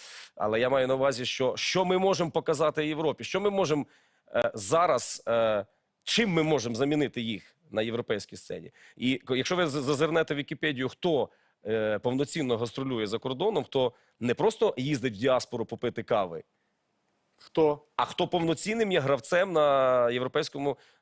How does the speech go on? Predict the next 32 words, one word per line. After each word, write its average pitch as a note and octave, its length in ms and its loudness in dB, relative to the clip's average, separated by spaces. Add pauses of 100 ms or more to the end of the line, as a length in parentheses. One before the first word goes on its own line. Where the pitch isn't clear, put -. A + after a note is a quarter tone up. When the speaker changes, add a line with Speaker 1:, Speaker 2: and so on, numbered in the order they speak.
Speaker 1:
е, - 40 0 (800)
ринку. C3 160 0
Speaker 2:
Ніхто. C3+ 300 -2
Speaker 1:
Це D#3 160 0
Козак A#2+ 360 0
Систем, C#3 540 -4 (240)
це D3+ 160 2
Даха C3+ 360 0
Speaker 2:
Це D3+ 100 2
Speaker 1:
Браха. B2 360 4
Speaker 2:
добре, D3+ 200 0 (120)
це D#3 160 -2
добре, B2 420 -8
Speaker 1:
Е, B2 180 2
Speaker 2:
теж. C3 100 -2
Speaker 1:
це, D3+ 800 2
е, A2+ 680 2 (1600)
от B2+ 220 -2
і B2 100 -6
бачите A#2 420 -2
як. G2+ 400 -4
Ну, D3 180 2
інколи F#3+ 460 2
попадає C#3+ 560 2
от B2 140 0
вінта, A#2+ 340 2
інколи D3 320 -2
попадає B2 540 0
запаска, B2+ 800 0 (380)
інколи D3 400 0
попадає, A#2 880 2
е, G#2 1000 -2